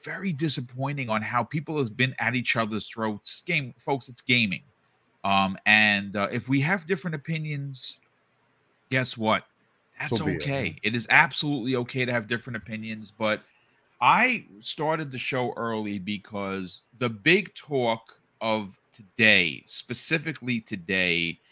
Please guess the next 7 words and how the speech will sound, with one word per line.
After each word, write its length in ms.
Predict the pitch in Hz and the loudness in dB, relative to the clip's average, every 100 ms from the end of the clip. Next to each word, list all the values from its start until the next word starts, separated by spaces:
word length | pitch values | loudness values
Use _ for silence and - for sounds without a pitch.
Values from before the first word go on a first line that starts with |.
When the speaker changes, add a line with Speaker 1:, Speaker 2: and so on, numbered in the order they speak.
| _ _ | _ _
Speaker 1:
isn't 260 | - 120 135 | -2 -2 0
A 140 | 123 123 | 2 2
B 180 | 120 107 | 0 -2
K, 840 | - 101 98 95 92 90 92 92 _ _ - | 0 2 4 2 0 0 -2 -6 _ _ 2
isn't, 680 | 127 127 139 127 123 - - _ _ | 2 4 0 -2 -4 -6 -8 _ _
you 100 | 123 | -6
know, 480 | 123 113 107 107 101 | -2 0 0 0 -4